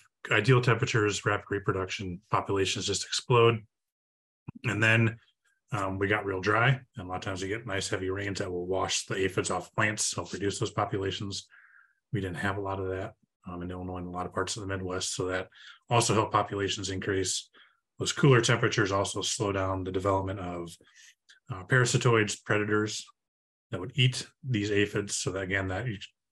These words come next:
kinda got that perfect storm this year, it seems like, uh, for, for good aphid population, uh, growth. So it's probably one of the reasons why we're seeing a lot of aphids on stuff. Uh, the reddish aphids, um,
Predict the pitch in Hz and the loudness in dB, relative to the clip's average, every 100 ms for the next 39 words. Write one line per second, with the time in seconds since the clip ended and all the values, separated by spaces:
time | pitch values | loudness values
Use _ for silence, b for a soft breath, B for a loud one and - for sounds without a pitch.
0 | _ _ - 156 120 113 98 - 120 - | _ _ 4 6 6 2 0 2 2 2
1 | - 104 101 95 92 - 92 90 - 95 | -2 -2 -4 -2 -2 -2 -4 -4 -4 -4
2 | 92 90 85 - B B B B _ - | -4 -6 -8 -12 B B B B _ -8
3 | 104 98 - - - 95 90 90 90 113 | -8 -8 -14 -8 -4 -2 -2 -4 0 4
4 | 104 104 95 95 90 92 - 90 87 - | 4 4 2 0 -2 -4 -4 -8 -6 -6
5 | 95 85 - _ b b b _ 113 92 | -6 -10 -16 _ b b b _ -10 -10
6 | 127 _ _ - 90 85 - 98 92 - | -12 _ _ -6 -6 -4 -4 -4 -4 -12
7 | _ - 165 147 143 127 117 104 98 98 | _ 2 6 8 8 8 6 4 0 0
8 | 92 - 107 101 95 95 92 98 90 90 | 0 0 -2 -2 -2 -2 -2 -2 -6 -6
9 | 90 - 87 - - _ - - B B | -8 -6 -8 -10 -20 _ -20 -20 B B
10 | B _ 92 92 95 143 139 143 127 123 | B _ -4 0 4 6 6 8 8 8
11 | 127 123 - - _ _ _ _ _ 104 | 6 4 -2 -6 _ _ _ _ _ -4
12 | 92 92 107 | -4 -6 -8